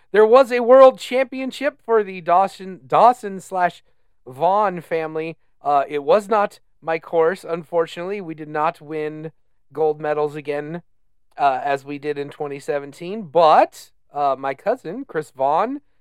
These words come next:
uh, is reigning supreme as the number one barbershopper in the world again. He is a two-time International Quartet gold medalist, and there's only a handful of people that have won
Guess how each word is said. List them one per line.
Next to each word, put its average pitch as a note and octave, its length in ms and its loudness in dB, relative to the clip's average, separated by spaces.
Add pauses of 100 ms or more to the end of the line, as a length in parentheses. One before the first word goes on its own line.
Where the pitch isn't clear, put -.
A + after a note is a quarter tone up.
(120)
uh, C#3+ 280 -2
is D3 220 -6
reigning F3+ 320 -6
supreme G#3 460 -8
as D#3+ 320 -6
the B3 500 -4 (540)
number F#3 220 -6
one E3+ 180 0
barbershopper D3+ 640 -2
in D3 140 -12
the C#3 60 -8
world D3 280 -4
again. C3+ 480 -10 (360)
He D#3 280 -14
is C#3+ 160 -6
a C#3 120 -10
two-time D3 880 4 (360)
International D3 640 -6
Quartet D3 520 -4
gold C3+ 220 -8
medalist, C3 440 -8
and C#3 100 -14
there's D3 140 -6
only G#3 280 -2
a C#3 60 -6
handful E3+ 600 -8
of C3+ 80 -8
people D3+ 380 -8
that C3+ 160 -6
have A#2+ 120 -10
won C3 480 -10